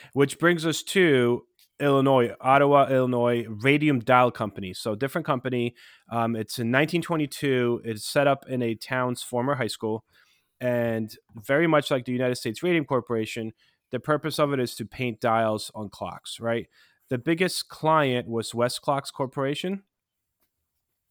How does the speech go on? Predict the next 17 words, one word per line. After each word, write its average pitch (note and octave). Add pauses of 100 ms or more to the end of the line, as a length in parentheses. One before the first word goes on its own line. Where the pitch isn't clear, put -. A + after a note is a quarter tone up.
(160)
And C3+
they B2+
appeared D3+
in, C3
like, A#2+
the A#2+
West B2
Clocks, B2
which A#2
is G#2+
a G2+
very B2
known A2
company B2
at G#2
the G#2
time, A2